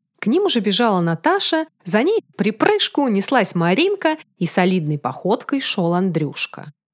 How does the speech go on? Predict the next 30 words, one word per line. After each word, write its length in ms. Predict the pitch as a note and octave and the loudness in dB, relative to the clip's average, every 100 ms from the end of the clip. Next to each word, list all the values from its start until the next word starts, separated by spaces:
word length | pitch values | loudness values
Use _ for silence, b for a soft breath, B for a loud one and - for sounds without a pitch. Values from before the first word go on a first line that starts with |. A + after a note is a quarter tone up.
| _ _ _ _ b | _ _ _ _ b
У 80 | G#3+ | 2
Лизы 220 | F#4 F4+ | 2 2
кружилась 520 | - C#4 C#4+ D#4 C#4 | 0 0 2 0 0
голова, 460 | A#3 D4 D4 C4 F#3 | 0 2 2 2 2
она 200 | E3 F#3 | 2 0
видела 320 | A#3+ G#3+ G#3+ | 0 0 0
все 220 | G#3 - | -2 -4
словно 360 | E4+ - C#4 C4+ | -2 -2 -2 -2
в 80 | - | -4
тумане. 640 | C#4 C4 A3 D#3+ C#3 D3 - _ _ _ | -4 0 0 0 -2 -6 -12 _ _ _
Это 160 | A3+ A#3+ | -2 0
был 120 | B3+ | -2
какой-то 520 | D#4+ D4 E4 D#4+ D4 C#4+ | -2 -2 -2 0 -2 0
непонятный, 840 | A3 C4+ - C#4+ C#4+ G#4 A4 C#4 | -2 0 0 2 2 0 0 0
странный 500 | - - B3+ E4 D#4+ | 0 2 2 2 0
момент. 600 | D4+ D#4 D#4 B3+ D#3+ D3 - _ - | 0 0 2 2 0 -2 -8 _ -4
Ей 200 | F#3+ A#3 | 0 2
вдруг 240 | C#4+ G4 | 0 -2
показалось, 680 | - D#4+ D#4 G4 A4 A3+ - | -2 0 2 4 4 2 0
что 200 | - - | -6 -2
она 180 | C4 D#4 | 0 2
вообще 360 | E4+ - - B3 | 0 0 0 0
не 140 | F#3 | 2
ориентируется 760 | G3 A3 G#3+ D4+ E4 D#4 D#4 C#4+ | 2 0 -2 -2 0 -2 -2 -8
в 80 | |
пространстве. 800 | - C#4 - - E3 D#3 - D3+ - _ | -4 -4 0 0 0 -2 -6 -8 -12 _
Где 280 | F#3 G3+ E4+ | -2 2 2
верх, 420 | F3+ B3 C#4 G3+ | 2 2 2 0
где 260 | G3 G3+ E4 | 2 4 4
низ? 460 | A#3 C4 D4 - | 2 2 2 0